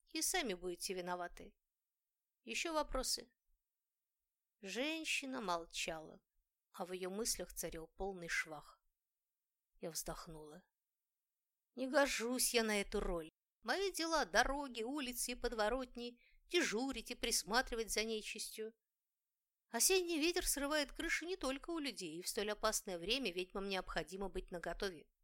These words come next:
Чтоб нас видели, чтоб понимали, мы рядом, мы не позволим. А сидеть сейчас здесь, вправляя мозги кукушкам,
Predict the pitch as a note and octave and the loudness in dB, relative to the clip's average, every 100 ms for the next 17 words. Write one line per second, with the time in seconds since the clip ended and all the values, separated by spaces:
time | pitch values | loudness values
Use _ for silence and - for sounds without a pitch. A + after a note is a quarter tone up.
0 | _ _ _ _ _ _ - - D#3+ G3+ | _ _ _ _ _ _ -14 -12 0 2
1 | B3 F3+ G3+ A#3 A#3 A3+ G3+ G3+ - A3+ | 4 0 -2 -2 -2 -4 -4 -4 -2 -4
2 | - F4 F4 F3+ E3+ F3 C4+ D#4+ E3+ F3 | -2 -4 -2 -2 -4 -4 -4 0 0 0
3 | F3+ F#3 F3 C#4 D#4 F#3 E3 - E3 F3+ | -2 -6 -6 -6 -6 -4 -4 -6 -8 -10
4 | F3+ F#3 _ _ _ _ _ _ _ _ | -10 -16 _ _ _ _ _ _ _ _
5 | - - G#3+ G3 F3 F#3+ - F#3 F3+ - | -2 0 0 -2 -4 -2 0 -2 -2 0
6 | D#4 - - F#3 F#3 F3 E3+ F3+ - F#4 | 0 0 0 0 0 -4 -2 -2 -2 -4
7 | - - - F#4 - - | -6 -8 -2 0 0 -4